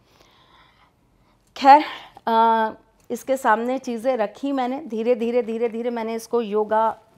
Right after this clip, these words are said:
के अंदर डाला, योगा सिखाना चालू किया। ये ग्यारह साल की थी जब इसने जल नीति करना चालू कर दिया था, मतलब ये उस स्टेज तक पहुंच गई थी। जल नीति मतलब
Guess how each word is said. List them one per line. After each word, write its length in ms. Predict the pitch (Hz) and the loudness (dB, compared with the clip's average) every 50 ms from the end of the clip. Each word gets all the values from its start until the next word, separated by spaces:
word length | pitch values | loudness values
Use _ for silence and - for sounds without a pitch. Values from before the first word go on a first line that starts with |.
| _ | _
के 100 | - 226 | -6 -4
अंदर 260 | 214 208 208 208 220 | -4 -4 -2 -2 -2
डाला, 360 | 220 202 196 190 190 208 233 285 - _ _ _ _ _ _ - _ _ _ - | -2 0 -2 -2 -2 -2 -6 -8 -12 _ _ _ _ _ _ -20 _ _ _ -2
योगा 260 | 220 226 220 240 240 | -2 0 2 2 2
सिखाना 500 | 233 - 233 - - 226 214 208 214 226 | 2 0 -8 -10 -8 -8 -6 -4 -4 -6
चालू 320 | 220 - 214 202 202 208 214 | -4 -4 -6 -4 -4 -6 -10
किया। 280 | 208 - 202 202 220 - _ _ _ _ _ _ - - - _ _ - | -10 -10 -10 -10 -10 -10 _ _ _ _ _ _ -20 -20 -20 _ _ -6
ये 300 | 220 269 302 311 311 311 | 0 2 2 2 2 0
ग्यारह 460 | 240 208 226 226 226 226 247 294 330 | -2 -2 2 6 6 8 8 8 6
साल 320 | 320 330 320 311 294 294 262 | 4 4 2 2 2 2 0
की 200 | - 285 294 269 | -4 -8 -8 -8
थी 360 | 277 269 285 311 320 285 233 | -6 -6 -6 -6 -6 -6 -4
जब 200 | 226 262 262 247 | -4 -4 -4 -4
इसने 320 | 269 254 - 277 294 311 | -6 -8 -6 -6 -6 -6
जल 220 | 240 202 233 240 254 | -4 -2 -2 -2 -2
नीति 320 | 247 254 254 254 - 269 | -2 -4 -6 -6 -8 -6
करना 320 | 247 247 233 226 226 233 | -4 -4 -4 -4 -4 -6
चालू 320 | 233 - 220 202 196 196 190 | -8 -6 -6 -6 -6 -8 -8
कर 140 | - 190 170 | -10 -10 -10
दिया 220 | - 165 165 - | -10 -12 -12 -12
था, 180 | - - 185 - _ _ _ _ _ - | -14 -16 -20 -20 _ _ _ _ _ -14
मतलब 220 | 208 214 226 214 | -10 -8 -8 -6
ये 80 | 226 254 | -6 -8
उस 240 | 262 - 277 254 - | -8 -8 -10 -12 -12
स्टेज 360 | - _ 247 233 226 226 - | -8 _ -4 -4 -4 -4 -8
तक 160 | 247 226 - | -10 -10 -8
पहुंच 220 | - 208 202 196 - | -8 -8 -8 -8 -8
गई 140 | 208 202 | -10 -10
थी। 140 | 202 - 214 | -10 -10 -14
जल 220 | 190 185 220 226 240 | -8 -4 -4 -4 -4
नीति 300 | 240 247 247 - 269 254 | -4 -6 -8 -8 -8 -8
मतलब 320 | 247 226 - 247 262 220 | -8 -8 -4 -6 -6 -6